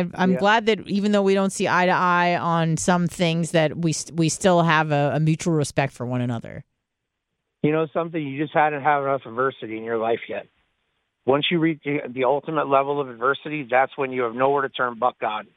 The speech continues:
Speaker 2: My favorite two words, but God.
Speaker 1: Hmm. Like, what kind of adversity do I ne-, do I need? Does there need to be another Holocaust or something?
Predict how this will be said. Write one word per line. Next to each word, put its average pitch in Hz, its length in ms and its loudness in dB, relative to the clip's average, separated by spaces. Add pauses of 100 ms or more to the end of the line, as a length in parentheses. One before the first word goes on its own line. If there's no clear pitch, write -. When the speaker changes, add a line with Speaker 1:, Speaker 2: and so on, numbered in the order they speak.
(400)
Speaker 2:
My 123 180 0
favorite 151 300 0
two 156 80 -4
words, 127 260 0
but 127 240 -2
God. 120 300 2 (1300)
Speaker 1:
Hmm. 196 320 4 (220)
Like, 226 200 2
what 254 160 4
kind 285 240 4
of 214 100 2
adversity 185 640 2
do 170 120 2
I 165 160 4
ne-, 160 120 -4
do 180 220 2
I 185 120 2
need? 180 560 0
Does 185 240 4
there 196 100 2
need 196 220 2
to 202 80 0
be 196 160 2
another 185 340 4
Holocaust 220 960 2
or 240 200 2
something? 247 840 0